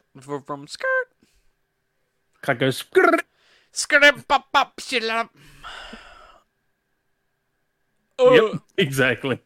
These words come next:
Speaker 2: Car, if, if your car did that, it needs an M service.
Speaker 1: So, I don't know, it's just getting, it just gets weird with some of these awards. I don't, I don't know. It is what it is.
Speaker 2: I mean, the baftas are always a thing, but they're never advertised. Like,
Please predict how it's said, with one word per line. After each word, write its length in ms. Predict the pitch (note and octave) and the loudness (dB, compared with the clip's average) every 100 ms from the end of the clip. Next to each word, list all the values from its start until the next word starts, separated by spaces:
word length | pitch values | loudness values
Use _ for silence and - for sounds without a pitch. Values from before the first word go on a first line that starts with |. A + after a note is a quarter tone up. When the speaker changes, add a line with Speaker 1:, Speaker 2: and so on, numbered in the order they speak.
| _ _ _ _ - - - _ | _ _ _ _ -20 -20 -20 _
Speaker 2:
Car, 200 | D#3 D3 | -2 -2
if, 160 | E3 B2+ | -2 -8
if 160 | F3 E3 | -12 -10
your 80 | C3 | -6
car 220 | C#3 C3+ | -2 -2
did 180 | C3+ A#2 | -2 -4
that, 180 | B2 - | -4 -4
it 80 | |
needs 220 | A2 A2 A2 | -10 -12 -10
an 80 | |
M 140 | A2+ A2 | -12 -12
service. 480 | - G#2+ A2 - _ _ - - | -12 -14 -14 -20 _ _ -20 -18
Speaker 1:
So, 100 | - | -4
I 40 | A#3+ | 0
don't 100 | G#3 | 2
know, 60 | |
it's 120 | G3+ G3 | 0 -2
just 160 | C#4+ | -8
getting, 240 | D4 C#4 G#3+ | -8 -8 -10
it 120 | G#3+ | -14
just 160 | C#4+ | -14
gets 220 | - A3+ - | -12 -12 -12
weird 240 | D3+ D3+ | -14 -12
with 100 | C3+ | -16
some 140 | - C3 | -16 -16
of 40 | |
these 120 | B2+ | -16
awards. 380 | A2+ A2+ A#2+ A2 | -16 -14 -14 -14
I 140 | G#2+ | -12
don't, 200 | B2 A2+ - _ | -10 -10 -14 _
I 80 | A#2 | -18
don't 140 | A#2 | -16
know. 140 | G#2+ G#2 - | -18 -20 -18
It 100 | B2+ | -16
is 160 | B2 | -16
what 220 | A#2 G#2 | -16 -14
it 40 | G2+ | -8
is. 60 | |
Speaker 2:
I 40 | F#3 | -4
mean, 120 | A#3 | -2
the 60 | G3 | -2
baftas 480 | - A#3+ - G#3 C#3+ | 0 -2 0 -2 -2
are 220 | B2 C3 | -2 -2
always 300 | D#3 E3 B2 | 2 2 0
a 80 | A#2 | -2
thing, 340 | - G#3 D3 | 0 0 2
but 320 | B2 A#2+ - _ | 0 -2 -8 _
they're 380 | - C#3+ C#3+ C#3+ | -20 -10 -8 -6
never 580 | C#3 C#3 D3 C#3+ B2+ B2 | -2 -2 0 2 2 2
advertised. 840 | B2+ C3+ C#3+ - D3 C#3+ D3 D3+ C#3+ _ - _ _ _ _ _ | -2 -6 -10 -4 -2 -2 -2 -6 -10 _ -20 _ _ _ _ _
Like, 340 | C#3+ C3 E2 | -4 -4 -6